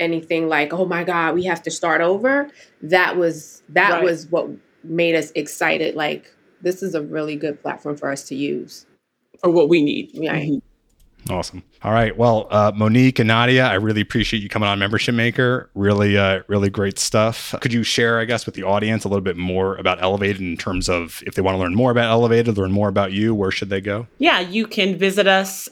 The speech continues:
Speaker 2: on Instagram at Elevated B L K. We're there. We're also on Facebook at Elevated B L K. Then there's our website where you can look at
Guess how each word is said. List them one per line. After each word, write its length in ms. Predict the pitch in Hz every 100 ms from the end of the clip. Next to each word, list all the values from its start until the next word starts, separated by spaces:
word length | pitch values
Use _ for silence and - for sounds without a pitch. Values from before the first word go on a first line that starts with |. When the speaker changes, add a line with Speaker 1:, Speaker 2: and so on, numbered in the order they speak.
| -
Speaker 2:
on 220 | 226 240
Instagram 640 | 190 190 185 170 170 175 -
at 320 | 165 165 156 -
Elevated 500 | 180 180 170 170 165
B 140 | - 170
L 140 | 156
K. 480 | 156 208 185 233 254
We're 180 | 180 147
there. 480 | 147 180 175 214 214 - - -
We're 220 | 170 160
also 920 | 160 175 170 - 196 175 170 170 170 -
on 500 | 165 156 151 151 - -
Facebook 500 | 160 165 190 226 -
at 120 | 165 -
Elevated 420 | 170 160 165 165
B 120 | 160
L 100 | 160
K. 320 | 165 165 196 - - - _
Then 240 | 175 170
there's 180 | 170 156
our 180 | - 156
website 640 | 147 175 - 196 202 - 143
where 460 | 156 151 147 147 - 156
you 100 | 147
can 200 | 151 147
look 180 | 143 -
at 400 | 139 135 - -